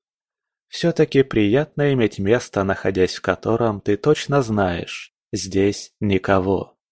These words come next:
Ни элиты, ни святых, ни свершения, никаких шпионов, никаких врагов. На фиолетовой планете все пятеро, считая Кирилла, оказались через час. Портал закрылся,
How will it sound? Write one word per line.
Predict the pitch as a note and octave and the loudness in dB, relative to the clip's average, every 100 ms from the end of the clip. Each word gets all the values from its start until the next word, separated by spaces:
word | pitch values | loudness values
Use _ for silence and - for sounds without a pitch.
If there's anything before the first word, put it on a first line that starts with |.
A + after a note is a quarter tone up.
| _ _ _ - | _ _ _ -6
Ни | B2+ C#3 C3 G#2+ | -2 2 4 4
элиты, | G2 G#2+ A2 - G2+ | 2 0 -2 -2 -4
ни | A2 | 0
святых, | A#2+ - G#2+ G#2 - C3+ A#2 G#2+ | -2 0 0 0 0 0 0 -4
ни | |
свершения, | G#2 G#2+ G2+ - - C#3+ C3 G#2 G2+ - _ _ - | -6 -2 -2 0 0 0 2 2 0 -2 _ _ -2
никаких | C#3+ D#3 D3+ D3 - G#2+ | 2 4 4 2 0 -2
шпионов, | - - G2+ B2 A#2 F#2 F2 _ _ - | -2 -2 2 4 4 0 -6 _ _ 0
никаких | A#2 A2 G#2 - A#2+ - | 0 2 -2 0 -2 0
врагов. | F#2 F2 E2 A#2 E2+ - _ _ _ _ _ _ _ _ _ _ _ _ _ - | 0 0 4 2 2 -8 _ _ _ _ _ _ _ _ _ _ _ _ _ -6
На | G#2+ A2 | -4 -2
фиолетовой | - E3 F#3 F#3 D#3 D#3 | 0 2 2 0 2 2
планете | D3 B2+ A#2+ G#2 A2 A2 | 2 0 0 0 0 -2
все | - G2+ F#2+ | 0 0 2
пятеро, | A2 F#2+ - F#2 F2+ F2+ F2+ | 2 0 0 -6 -4 -6 -10
считая | - - G2+ G2 E2 E2 | -4 -2 -2 -2 -4 -6
Кирилла, | - F#2+ G#2 B2+ B2+ B2 _ | -2 0 2 2 2 0 _
оказались | - A2 A#2 F#2+ E2 F2+ - | -8 -2 -2 0 -2 -4 -6
через | - G2 G2 - | 0 2 2 0
час. | - E2 D#2 - - _ _ _ _ _ _ | -4 -4 -6 -12 -20 _ _ _ _ _ _
Портал | G#2 G2+ - G#2 F2+ | 0 0 0 0 2
закрылся, | F#2 - B2 A2+ - G2+ F#2 | -2 0 0 0 -2 -2 -2